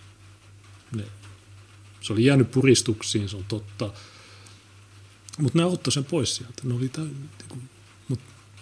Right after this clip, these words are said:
niinku, tää narratiivi on sitä, että joo, valkoiset, niin ne on terroristeja. Mutta mustat, niin joo, ne on uhreja, ne, ne varasti lenkkarit, koska ne tarvi, oli rasismia,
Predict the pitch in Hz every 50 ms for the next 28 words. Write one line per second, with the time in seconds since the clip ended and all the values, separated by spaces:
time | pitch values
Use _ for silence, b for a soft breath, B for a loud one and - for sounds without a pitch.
0 | - - - - - - 143 117 - - 110 113 131 143 156 170 135 - - 120
1 | 110 110 110 101 - 175 175 - - 147 117 107 - - 117 107 101 98 127 151
2 | 160 156 - 147 127 - 127 113 - - 120 113 110 104 107 107 113 - - -
3 | - - - - - - - - - - - - - - - - - - - -
4 | - - - - - - 123 127 127 117 107 - 120 127 147 156 131 113 - -
5 | - 131 110 110 110 B B B B B B B B B B B B B B B
6 | B B B B B B B B B B B B B B B B B B B B
7 | B B - - - - _ - - 160 196 226 220 214 - 208 180 - - 175
8 | 165 170 165 170 175 175 175 175 151 143 139 131 127 123 123 110 123 120 113 107
9 | 107 101 101 104 101 98 95 95 92 92 98 101 113 120 123 123 131 127 117 107
10 | 120 113 110 110 - - - 104 107 104 104 107 104 - 110 104 98 98 95 -
11 | - 107 - - - 107 95 92 95 - - 98 98 98 101 - 107 101 101 98
12 | 98 101 92 - 104 95 - - - -